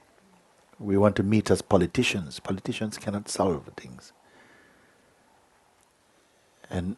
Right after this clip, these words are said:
perhaps the conflict in the, in the, it starts, go back to the original thing, is some nonsense thing. I was once watching one program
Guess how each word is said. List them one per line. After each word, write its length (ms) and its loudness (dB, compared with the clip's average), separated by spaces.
perhaps 360 10
the 100 2
conflict 600 0
in 140 -4
the, 240 -4
in 140 -8
the, 440 -6
it 120 -10
starts, 720 -2
go 220 4
back 200 4
to 100 -4
the 120 2
original 380 2
thing, 220 -6
is 100 -6
some 220 -4
nonsense 460 -4
thing. 380 -10
I 120 6
was 240 6
once 320 4
watching 360 4
one 560 -2
program 840 0